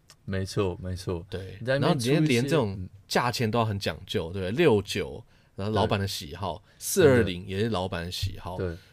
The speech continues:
Speaker 2: 对啊，宏达电就，就没有这种东西，很可惜。
Speaker 1: 对，我们没有，没有，没有，就是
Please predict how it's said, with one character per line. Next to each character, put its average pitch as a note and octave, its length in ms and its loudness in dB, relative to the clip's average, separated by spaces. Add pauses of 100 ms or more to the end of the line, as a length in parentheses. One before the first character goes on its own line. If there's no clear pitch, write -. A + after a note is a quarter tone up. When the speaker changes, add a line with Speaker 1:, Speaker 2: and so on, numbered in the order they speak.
Speaker 2:
对 G2+ 80 -4
啊， E2+ 80 -2
宏 G2+ 160 -2
达 A#2 200 0
电 A#2+ 160 0
就， G#2 220 2
就 G#2+ 140 -2
没 G2 120 -2
有 F#2 60 -2
这 E2+ 40 -8
种 F2 160 -8
东 D#2+ 180 -8
西， - 320 -10
很 G#2 200 -4
可 G#2+ 200 2
惜。 - 20 4
Speaker 1:
对， G2+ 40 2
我 G#2 140 0
们 A#2+ 100 0
没 C#3 80 2
有， E3 80 4
没 C#3 140 4
有， B2 60 2
没 A2+ 100 0
有， A2 80 2
就 C#3 120 -8
是 D3 160 -8